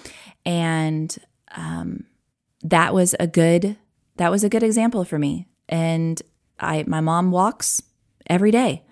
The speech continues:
and she walks about fifteen thousand steps every day. And that gives her,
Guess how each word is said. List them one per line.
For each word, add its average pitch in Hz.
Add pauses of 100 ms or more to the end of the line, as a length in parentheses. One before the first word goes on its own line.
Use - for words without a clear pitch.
(380)
and 165
she 175
walks 175
about 175
fifteen 208
thousand 202
steps -
every 180
day. - (480)
And 156
that -
gives 170
her, 160